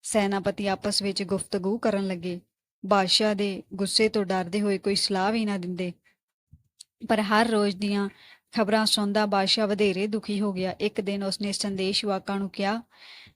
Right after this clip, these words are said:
"ਸਮਾਣੇ ਦੇ ਨਵਾਬਾਂ ਨੂੰ ਜਾ ਕੇ ਅਸਾਂ ਦਾ ਫਰਮਾਨ ਸੁਣਾਓ,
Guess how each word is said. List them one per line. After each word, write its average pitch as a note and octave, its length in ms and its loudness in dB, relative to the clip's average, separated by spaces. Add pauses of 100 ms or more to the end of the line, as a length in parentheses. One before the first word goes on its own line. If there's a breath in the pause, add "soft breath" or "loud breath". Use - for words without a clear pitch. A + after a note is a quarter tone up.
(100)
"ਸਮਾਣੇ G#3+ 680 2
ਦੇ A3 140 0
ਨਵਾਬਾਂ G3+ 460 0
ਨੂੰ G#3+ 120 -2
ਜਾ F#3+ 200 0
ਕੇ G3+ 240 0
ਅਸਾਂ G#3 220 -4
ਦਾ G3+ 100 0
ਫਰਮਾਨ G3 460 0
ਸੁਣਾਓ, G3+ 440 -2